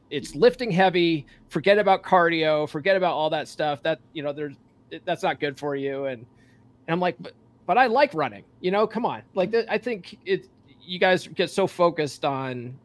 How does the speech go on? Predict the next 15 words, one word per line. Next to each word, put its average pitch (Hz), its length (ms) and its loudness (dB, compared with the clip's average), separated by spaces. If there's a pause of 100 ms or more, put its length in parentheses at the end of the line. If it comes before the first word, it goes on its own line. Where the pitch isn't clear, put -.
(140)
on, 127 280 -6
on 127 320 -10
one 143 280 -4
thing 120 540 -8 (200)
that 135 320 0
you, 143 140 -6 (120)
you, 139 260 -16
you 139 200 -8
sort 160 240 0
of 123 220 -4 (160)
neglect 147 440 -2
any 147 220 0
other 143 180 0
possible 135 760 0
options 131 580 -4